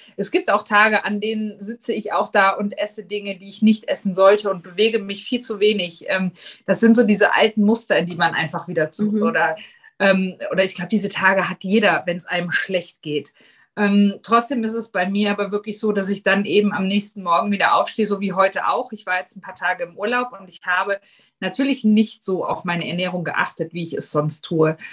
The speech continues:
Speaker 1: Und, ähm, ich habe aber ein Ziel und ich weiß, wo ich hin will. Und ich, ähm,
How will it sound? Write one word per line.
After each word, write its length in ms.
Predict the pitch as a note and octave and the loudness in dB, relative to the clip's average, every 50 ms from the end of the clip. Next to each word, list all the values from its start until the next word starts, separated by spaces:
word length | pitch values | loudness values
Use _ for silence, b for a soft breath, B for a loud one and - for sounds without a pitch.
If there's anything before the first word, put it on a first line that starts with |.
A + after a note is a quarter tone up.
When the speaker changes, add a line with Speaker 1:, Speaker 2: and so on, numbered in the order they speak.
| B B B B B _ | B B B B B _
Speaker 1:
Und, 380 | G3 F#3+ F#3 F#3 F#3 F#3 - - | 2 6 6 6 6 4 2 2
ähm, 280 | F3 F#3 F#3+ F3+ E3 - | 2 2 2 2 0 -2
ich 180 | - - - | -4 -2 -2
habe 140 | B3 - A#3 | 0 2 2
aber 140 | G#3+ G3+ F#3 | 2 4 2
ein 120 | F#3 F3+ | 0 -2
Ziel 440 | - - - - A#3+ G#3+ F#3 E3 - | -6 -6 0 4 4 4 4 2 -4
und 120 | D#3 E3 | -6 -6
ich 140 | E3+ E3 - | -8 -6 0
weiß, 320 | F#3+ F#3 F#3 F#3 F#3 - F#3+ | 2 2 2 2 0 -2 0
wo 80 | G3+ | 0
ich 140 | G#3+ G#3 - | 0 0 2
hin 260 | - A#3 A3+ A3 F#3 | 2 4 4 4 2
will. 220 | D3+ D3 D3+ D3+ C3 | 0 -2 -4 -4 -6
Und 260 | G2+ D#3+ D#3+ D#3+ - | -8 -8 -10 -12 -12
ich, 320 | - G3 - - - - | -12 -12 -10 -4 -2 0
ähm, 300 | - F#3 F#3 F#3 F#3+ F#3 | 2 4 4 4 2 0